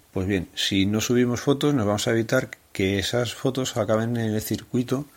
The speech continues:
de material pornográfico que se envían entre ellos. A nadie le apetecería ver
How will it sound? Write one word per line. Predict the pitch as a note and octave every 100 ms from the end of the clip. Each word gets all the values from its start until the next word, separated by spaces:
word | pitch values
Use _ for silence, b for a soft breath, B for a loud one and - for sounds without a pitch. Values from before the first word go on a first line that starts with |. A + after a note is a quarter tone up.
| -
de | G2+ G2+ G#2 G#2
material | G2+ G2 G2 A2
pornográfico | A#2+ A#2 A2+ A2+ A#2+ B2
que | B2
se | G#2+
envían | G2 G2 G2+
entre | G2+ F2 D2+ C2
ellos. | - - - _
A | G#2
nadie | G#2+ A#2+ B2
le |
apetecería | G#2 G2 F#2+ G2+ G#2 A2+
ver | B2 C#3+